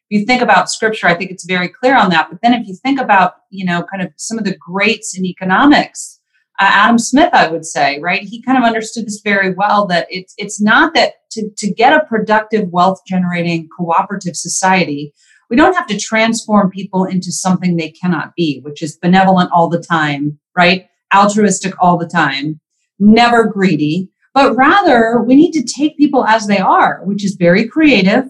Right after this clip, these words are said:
but also very self-loving, and find institutions that provide incentives for individuals to think about ways to cooperate. And so,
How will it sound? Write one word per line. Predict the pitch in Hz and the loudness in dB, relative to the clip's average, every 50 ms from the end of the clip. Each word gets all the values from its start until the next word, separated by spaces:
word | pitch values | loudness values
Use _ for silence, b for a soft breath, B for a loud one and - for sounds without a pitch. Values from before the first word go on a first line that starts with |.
| _ _ _ | _ _ _
but | - 190 190 | -2 -2 0
also | - 190 190 190 190 - 208 196 190 190 185 185 175 | 2 2 2 2 2 2 2 4 4 4 2 2 2
very | 190 185 185 190 | 2 4 4 4
self-loving, | 185 185 - 196 180 180 - - 185 156 151 151 156 156 175 226 262 - - _ _ _ _ _ _ _ - | 4 2 2 2 2 2 2 2 2 2 2 2 0 0 2 2 2 0 0 _ _ _ _ _ _ _ 0
and | 240 247 240 233 233 - _ - | 4 4 4 4 2 -2 _ 0
find | 247 269 311 339 349 349 320 285 - 240 | 2 4 6 6 6 6 6 4 4 2
institutions | 247 254 - - - 208 - - - 330 370 370 - - 240 202 190 190 196 202 208 - | 2 2 2 -2 -6 -8 -8 -2 -2 0 0 0 -2 0 0 2 4 4 2 2 0 -4
that | - 220 214 - - | -4 -6 -6 -6 -6
provide | - 233 208 220 214 214 226 220 | -4 -4 0 2 2 2 2 2
incentives | 220 208 190 - - 208 208 214 214 214 - 190 156 156 156 151 147 - - - _ _ _ _ _ | 2 2 2 0 0 2 4 4 2 2 -2 -4 -4 -4 -6 -10 -12 -14 -14 -16 _ _ _ _ _
for | - 220 - | -2 0 2
individuals | - 220 214 214 214 202 185 185 190 185 185 - | 4 6 6 6 6 4 4 4 2 0 -2 -2
to | - 175 | -6 -10
think | - - 208 202 202 | -2 0 0 2 2
about | 190 - 185 180 180 170 170 | 2 2 2 2 2 2 2
ways | 175 175 170 170 165 - - _ _ _ _ - | 2 2 2 2 0 -4 -12 _ _ _ _ -12
to | - 185 | -12 -6
cooperate. | - 180 160 147 139 - _ _ - - 82 _ _ _ _ _ _ _ _ _ _ _ _ _ _ _ _ _ | -4 -2 0 0 -2 -4 _ _ -20 -20 -20 _ _ _ _ _ _ _ _ _ _ _ _ _ _ _ _ _
And | 247 254 240 | 2 4 4
so, | 208 - 269 254 254 240 240 | 4 6 6 6 6 4 2